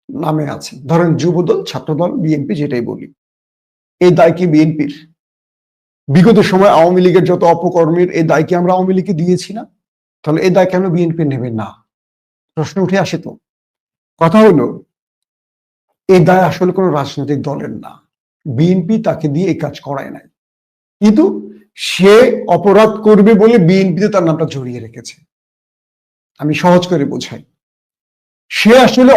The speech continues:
অপরাধী বা অপরাধ করবে, এই জন্য তাকে একটা রাজনৈতিক প্ল্যাটফর্মে তার নামটা যুক্ত করে রেখেছে যে এই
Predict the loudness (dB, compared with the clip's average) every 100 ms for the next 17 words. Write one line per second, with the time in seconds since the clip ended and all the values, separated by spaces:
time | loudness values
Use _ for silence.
0 | 4 4 4 4 2 -2 -8 -18 _ _
1 | _ _ _ _ _ 0 4 4 4 2
2 | 2 2 4 4 2 2 0 0 0 0
3 | -2 0 0 0 0 -2 -4 -4 -4 -2
4 | -2 -2 -4 -4 -4 -4 -6 -10 -14 -16
5 | _ _ _ _ _ -6 -4 -2 -4 -2
6 | 0 0 -2 -2 0 2